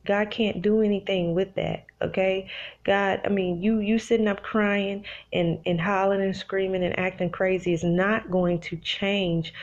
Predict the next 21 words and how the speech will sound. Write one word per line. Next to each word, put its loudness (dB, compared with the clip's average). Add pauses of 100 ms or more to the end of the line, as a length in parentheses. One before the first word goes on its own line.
(140)
the -2
situation 0
that -2
you're 0
in. 2 (280)
The 0
only 4
thing 2 (240)
that 0
can 0
change 0
the 0
situation 2
that -2
you're 0
in 0 (300)
is 0 (100)
prayer 0 (240)
and 2
belief 2
and -2